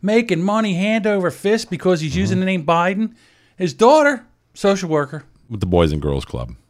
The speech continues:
Speaker 1: Yeah.
Speaker 2: Yeah.
Speaker 1: Right?
Speaker 2: Well, you know, if, if you, but if you vote Biden in, it's gonna magically cl-, cure covid. Don't you know that?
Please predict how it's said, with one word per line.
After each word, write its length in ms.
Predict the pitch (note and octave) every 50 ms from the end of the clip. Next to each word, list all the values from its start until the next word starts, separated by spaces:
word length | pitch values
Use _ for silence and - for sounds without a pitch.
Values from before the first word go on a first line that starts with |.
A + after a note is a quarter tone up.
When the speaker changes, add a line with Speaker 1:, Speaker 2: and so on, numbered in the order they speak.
| _ _ _
Speaker 1:
Yeah. 160 | - G4 F4+ - - D2+
Speaker 2:
Yeah. 80 | C#2+ C#2 - _ _ _ _ _ _ _ _ _ _ _ _ _ _
Speaker 1:
Right? 180 | E3+ G#3 D#4 G#4
Speaker 2:
Well, 80 | G4+ -
you 100 | A#2+ C3
know, 240 | G#2+ E2+ F2 G2 G#2+
if, 140 | G2 - - -
if 200 | - F#2+ F2 -
you, 120 | G#2+ G#2+
but 200 | E2+ D#2+ A#2 A#2
if 140 | C3 C3 - C3
you 80 | B2
vote 380 | G#2+ G2+ B2 C#3+ D#3 B2 F#2 - _ _
Biden 400 | G#2 G#2+ B2+ C#3+ A#2 A2 G2 D2+
in, 240 | F2+ C#3 D3+ D3 B2
it's 120 | G#2+ G2
gonna 200 | - - A#2 G#2+
magically 540 | G2+ G2+ A2+ B2+ C#3 B2+ C3+ - B2+ A#2+ G#2 - -
cl-, 140 | - - - - _
cure 300 | - - D#3+ D#3 D3+ C3+
covid. 600 | - - - - D#3 F#3 F3 D3 D#3 C3+ F#2+ E2 D#2+
Don't 260 | - D#3 F3+ F3 -
you 60 | D#3
know 280 | C3 G#2+ G2+ A#2 B2+ C3
that? 320 | A#2 A#2+ A#2+ A#2 G#2 -